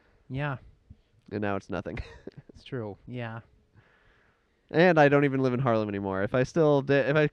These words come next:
Speaker 2: still could walk to Yankee Stadium, then,
Speaker 1: Well,
Speaker 2: uh,
Speaker 1: sure, it'd be
Speaker 2: you know, I'd go
Speaker 1: different.
Speaker 2: to more games.
Speaker 1: Right, 'cause they're nice and cheap, yeah. I know, that's the only problem of being a Mets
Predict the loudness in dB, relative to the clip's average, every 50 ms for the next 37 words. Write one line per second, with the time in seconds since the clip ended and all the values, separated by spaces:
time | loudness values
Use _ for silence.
0 | -6 -10 -4 -2 0 0 0 0 -2 0 0 2 2 2 0 0 -2 -2 -2 -2
1 | -2 -4 -4 -4 -2 -2 -2 0 0 -2 -2 -4 -6 -6 -4 -4 -2 -2 -4 -4
2 | -4 -4 -2 -2 -2 -2 -2 -2 -2 -2 -2 -2 -2 -2 -4 -4 -4 -4 -2 -2
3 | -2 -4 -4 -4 -4 -4 -4 -6 -8 -8 -8 -8 -8 -8 -8 -10 -14 -14 -14 -14
4 | -14 -14 -16 -16 -14 -10 -8 -6 -6 -6 -8 -10 -12 -10 -8 -6 -6 -6 -8 -10
5 | -10 -10 -10 -10 -12 -14 -18 -20 _ _ -20 -16 -8 -4 0 0 2 2 2 0
6 | -2 -4 -6 -4 -6 -6 -8 -8 -8 -8 -6 -6 -6 -6 -8 -8 -8 -8 -6 -6
7 | -6 -6 -8 -8 _ -16 -20 -20